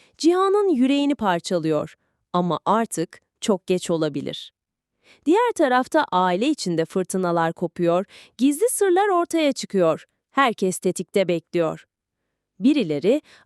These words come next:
Alya ve Cihan'ın arasındaki bağı tamamen koparmak için harekete geçiyor, planlar hazır. Fragmanın sonunda Alya'nın arkasına dönüp uzaklaştığı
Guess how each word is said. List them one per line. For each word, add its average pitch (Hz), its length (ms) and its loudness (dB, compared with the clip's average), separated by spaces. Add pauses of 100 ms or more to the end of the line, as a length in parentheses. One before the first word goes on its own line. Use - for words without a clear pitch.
Alya 392 380 2
ve 359 160 2
Cihan'ın 214 440 0
arasındaki 233 680 -2
bağı 214 220 2
tamamen 240 580 0
koparmak 226 580 0
için 247 260 -2
harekete 247 520 0
geçiyor, 180 540 2 (340)
planlar 196 500 2
hazır. 165 460 -4 (680)
Fragmanın 320 640 2
sonunda 196 640 0 (320)
Alya'nın 349 600 2
arkasına 226 580 0
dönüp 269 280 -2
uzaklaştığı 196 760 0